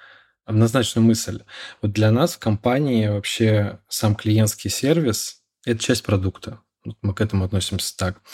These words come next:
Даже внутри структуры компании клиентский сервис находится в продуктовом департаменте.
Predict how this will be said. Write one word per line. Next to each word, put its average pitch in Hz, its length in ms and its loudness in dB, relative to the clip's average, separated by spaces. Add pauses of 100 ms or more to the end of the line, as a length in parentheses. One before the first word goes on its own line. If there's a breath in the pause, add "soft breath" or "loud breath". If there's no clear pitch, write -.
(180 loud breath)
Даже 120 240 4
внутри 120 300 0
структуры 113 540 2
компании 110 760 0 (380 loud breath)
клиентский 113 520 0
сервис 131 500 0
находится 113 760 0
в 110 260 2
продуктовом 117 640 2
департаменте. 95 720 -2